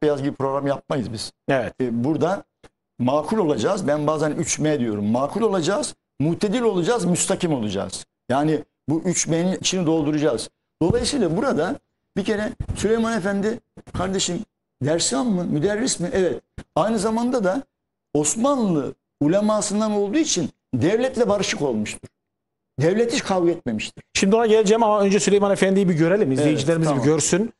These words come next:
Speaker 2: Sevgili izleyenler, bu fotoğraf Süleyman Hilmi Tunaha'nın muhtemelen bin dokuz yüz ellilerde çekilmiş olabilir fotoğrafı.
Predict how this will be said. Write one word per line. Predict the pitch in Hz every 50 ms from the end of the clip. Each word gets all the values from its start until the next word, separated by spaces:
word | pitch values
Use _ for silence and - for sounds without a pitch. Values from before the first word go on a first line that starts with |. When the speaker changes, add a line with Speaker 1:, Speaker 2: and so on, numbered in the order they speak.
| _ _ _ _ _ -
Speaker 2:
Sevgili | - 156 156 156 196
izleyenler, | 196 170 196 175 151 143 127 147
bu | 196
fotoğraf | - 220 202 - 143 139 131 151 160
Süleyman | - - 147 156 156 160 160
Hilmi | 160 160 165 170
Tunaha'nın | 165 - 165 190 175 156 139 131 156 190 175
muhtemelen | 147 143 151 175 185 - - 170 139 143 160 175 165
bin | 156 143
dokuz | 147 139 - 165 165
yüz | 175 170 -
ellilerde | 170 156 147 147 143 143 147 147 139 156 147 123 - - _ _ - - _ _ _
çekilmiş | - - 135 - 151 139 143 135 -
olabilir | 139 131 127 123 110 120 135 160
fotoğrafı. | 156 - 143 123 - - 123 120 110 - - 185 214 208